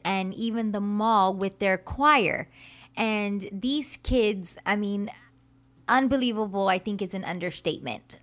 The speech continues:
on the giftings that, that God has given these kids to minister through song. So we were able to travel with them,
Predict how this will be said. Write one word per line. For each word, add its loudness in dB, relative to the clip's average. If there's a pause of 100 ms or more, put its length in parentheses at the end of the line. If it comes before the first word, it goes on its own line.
on -2
the -4
giftings -6
that, -2 (320)
that -4
God 2
has -2
given -4
these -8
kids -4
to -4
minister 0
through -6
song. 0 (380)
So 2
we 2
were 6
able 4
to -2
travel 2
with 0
them, 0